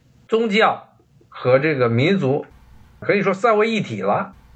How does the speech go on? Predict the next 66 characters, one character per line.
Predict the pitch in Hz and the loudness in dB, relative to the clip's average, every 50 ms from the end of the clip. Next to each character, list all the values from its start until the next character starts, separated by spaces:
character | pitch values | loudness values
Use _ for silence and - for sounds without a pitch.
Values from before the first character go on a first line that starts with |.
| - - - - - _ | -20 -20 -20 -20 -16 _
形 | - - 139 | -6 -6 -2
成 | 127 131 135 131 | 0 0 0 0
了 | 135 | 0
一 | 143 | 0
个 | 147 151 | 0 -2
特 | 143 - - 269 240 147 | -2 0 0 0 2 2
殊 | - - - 302 349 415 | 0 0 -2 0 2 2
的 | 440 - 147 | 2 2 2
这 | 156 139 | 0 0
么 | 127 117 | 2 0
一 | 113 107 104 107 110 | -2 -2 -4 -6 -6
个 | 110 117 113 104 98 - - - - - - | -2 -2 -2 -2 -2 -4 -10 -16 -18 -8 -2
带 | - 170 | 0 2
有 | 151 135 117 | 2 2 0
浓 | 110 101 101 104 123 139 | 0 -2 0 0 0 0
厚 | 190 175 | 0 0
的 | 135 117 | 0 -2
宗 | 113 - 208 233 254 285 294 247 | -2 -2 -2 -2 0 -2 -2 -2
教 | 233 247 - - | 0 0 0 0
和 | 214 - 98 | -2 -4 -6
民 | 95 98 - 110 151 - | -6 -6 -4 -6 -4 -2
族 | - 349 320 | -2 -4 0
背 | 208 247 214 156 | 0 0 0 0
景 | 127 107 104 92 | -2 -4 -6 -6
的 | 95 - - - - - - | -6 -8 -10 -14 -20 -20 -10
特 | - - 185 - | -4 -2 -2 -2
殊 | - 147 143 | -2 -4 -4
的 | 127 110 | -4 -6
金 | - - - - 247 277 | -6 -8 -4 -2 0 0
融 | 285 254 170 139 135 | 2 2 2 0 0
资 | 123 135 | -2 -2
产 | 131 - 110 98 | -2 -2 -4 -4
阶 | 95 95 92 | -4 -8 -12
级。 | 90 - - - - - _ - - - - - - - _ | -14 -16 -18 -20 -20 -20 _ -20 -20 -20 -20 -20 -20 -20 _
所 | - 175 190 | -2 0 0
以 | 202 185 | 2 0
呢， | 156 156 151 | 2 0 2
这 | 151 156 160 151 | 2 0 0 0
个 | 147 147 143 143 143 139 139 135 127 127 | 0 0 2 2 2 2 2 0 0 0
马 | 127 117 113 | -2 -2 0
克 | 127 131 127 | 0 -2 -2
思 | 123 127 139 131 | -2 -2 -4 -2
是 | 127 135 135 123 | -2 -2 -4 -2
这 | 123 175 160 | -2 -2 0
么 | 139 127 | 0 0
认 | 123 123 117 | 2 2 2
为 | 107 107 | 0 0
犹 | 107 110 113 | 0 0 0
太 | 117 107 | 0 0
人 | 101 95 90 92 | 0 0 -2 -4
的， | 92 | -4
因 | 95 113 131 | -2 0 0
为 | 151 156 | 0 2
犹 | 139 151 175 | 2 0 0
太 | 165 175 185 | 0 0 2
人 | 156 135 131 139 | 2 2 0 0
可 | 135 147 160 | 0 -2 -2
以 | 160 135 | -2 -2
说 | - - 160 170 156 | -2 0 0 0 0
是 | 160 156 135 | 0 -2 -4
从 | - - 120 131 127 | -4 -4 -4 -4 -2
中 | - 247 247 240 | -2 -2 -2 0
世 | 208 220 202 | 0 0 -2
纪 | 175 175 156 | -2 -2 -4
开 | - - - 214 208 196 | -2 0 0 0 0 0
始， | 190 - 113 98 - | -2 -6 -10 -12 -14